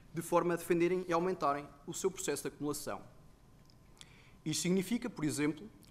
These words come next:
a imposição de barreiras comerciais aos Estados que se apresentem como concorrentes, O livre comércio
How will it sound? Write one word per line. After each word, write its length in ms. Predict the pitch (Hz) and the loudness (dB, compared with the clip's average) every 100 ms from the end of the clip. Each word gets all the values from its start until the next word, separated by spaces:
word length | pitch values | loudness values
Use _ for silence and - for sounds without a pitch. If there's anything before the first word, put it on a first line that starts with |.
| - - - | -20 -12 0
a 40 | |
imposição 360 | 156 202 - 175 | 0 0 2 2
de 60 | |
barreiras 400 | 156 147 180 180 | 2 2 4 2
comerciais 460 | - 151 - 165 139 | 0 -2 0 2 2
aos 120 | 139 | 0
Estados 440 | - 170 185 - - - | 0 0 0 -4 -14 -12
que 60 | |
se 100 | - | -2
apresentem 360 | 151 - 180 160 | -2 0 0 0
como 220 | - 151 | -2 -2
concorrentes, 640 | 165 165 - 190 117 - - - - - - - - - - - | -2 -2 4 2 2 -6 -16 -20 -20 -20 -20 -20 -20 -20 -18 -6
O 80 | 160 | 2
livre 220 | 202 175 | 2 0
comércio 500 | - 185 208 202 220 | 0 2 4 0 -6